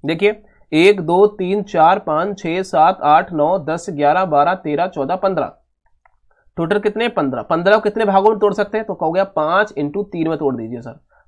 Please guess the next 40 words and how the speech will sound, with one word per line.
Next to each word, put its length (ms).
पाँच 200
तीन 140
या 60
पन्द्रह 300
होता 240
है, 120
या 140
तो 140
तीन 280
तीन 140
में 100
तोड़ 140
दो 80
या 100
फिर 100
पाँच 240
पाँच 260
में 80
तोड़ 160
दो। 200
तो 60
हम 100
कह 100
रहे 60
हैं, 80
पाँच 200
में 100
तोड़ 140
दो 100
सर। 200
एक, 260
दो, 180
तीन, 300
चार, 240
पाँच। 380
एक, 280
दो, 180
तीन, 340
चार, 200
पाँच। 400